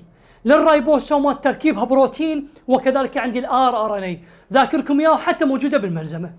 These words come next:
خلاص من هذا الموضوع. إذا فسخنا عندي من هو ال آر إن إيه وكذلك عندي ال دي إن إيه. زين، أكو شغلة مهمة، أكو شغلة أي مهمة أستاذ؟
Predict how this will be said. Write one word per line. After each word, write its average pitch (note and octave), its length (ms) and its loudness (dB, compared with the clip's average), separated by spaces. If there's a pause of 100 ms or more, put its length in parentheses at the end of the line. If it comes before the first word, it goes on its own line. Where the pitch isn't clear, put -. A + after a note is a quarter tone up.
خلاص A#3 300 -2
من F3+ 100 -8
هذا D3+ 140 -8
الموضوع. E3 360 -8 (300)
إذا F4 360 4
فسخنا D#4+ 440 2
عندي C4 380 -2 (260)
من C4 140 4
هو C4 280 4 (440)
ال B3+ 140 2
آر C#4+ 260 4
إن C#4+ 80 2
إيه D4 100 2
وكذلك B3 540 2
عندي G3+ 200 0
ال F3 60 0
دي G3 180 0
إن E3 80 -2
إيه. D3+ 260 -10
زين، A3+ 320 0 (360)
أكو E4+ 180 4
شغلة D#4 300 2
مهمة، D4 360 0
أكو C#4 140 0
شغلة A3 280 -6
أي F#3+ 120 -8
مهمة D#3 260 -14
أستاذ؟ - 200 -14